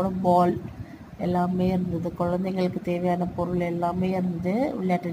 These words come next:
ஜாமான்லாம் நிறையாவே இருந்தது இங்க. அப்புறம் டெடி பேர்ஸ்லாம். அப்புறம் இந்த சைடு வந்தீங்கன்னா ஃபுல்லா பீங்கா ஐட்டம்ஸ்லாம் நிறையா இருக்கு. குட்டி குட்டி ஜாடிங்கெல்லாம் இருந்தது. பரவாயில்ல, இதெல்லாம் ரீசனபிள், ஃபார்ட்டி ருப்பீஸ் தான் கொடுக்குறாங்க, ரீசனபிளா தான் இருக்கு இங்க.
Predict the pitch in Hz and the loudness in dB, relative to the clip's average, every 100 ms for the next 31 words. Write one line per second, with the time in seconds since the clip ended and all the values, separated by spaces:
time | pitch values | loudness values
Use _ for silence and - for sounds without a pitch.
0 | - 190 175 175 165 165 190 220 196 170 | 0 2 2 2 2 0 0 0 0 0
1 | 175 180 180 180 180 170 165 180 190 185 | 2 2 2 0 0 -2 -4 -4 -6 -6
2 | - 180 190 190 175 - 180 - - - | -2 0 0 0 -2 -2 -4 -6 -8 -16
3 | - - - 208 247 214 214 214 208 196 | -14 -8 -2 2 4 4 2 0 0 0
4 | 190 208 - - 208 202 202 220 214 202 | 0 0 0 0 4 4 4 2 2 4
5 | 190 185 185 180 - 185 180 180 180 175 | 4 2 -2 -4 -4 0 0 2 0 0
6 | 180 202 - 185 - 190 185 185 175 185 | -2 -6 -4 -4 -2 -4 -2 -2 -2 0
7 | 175 185 190 180 180 180 180 185 175 165 | 0 0 0 0 0 2 2 0 -2 -2
8 | 180 262 320 - - - - - - - | -2 -2 -4 -12 -16 -16 -16 -16 -16 -18
9 | - - 202 214 226 214 220 214 220 220 | -10 2 4 6 6 10 10 8 6 6
10 | 208 220 - 202 202 226 214 - 220 214 | 4 2 4 6 6 4 2 0 0 0
11 | - - - - - - 220 226 - 196 | -6 -12 -16 -18 -6 2 2 2 -2 -2
12 | 196 190 180 180 180 185 190 185 185 185 | 2 2 2 2 2 0 0 0 2 2
13 | 190 185 185 185 175 175 175 | 4 2 0 -2 -4 -2 0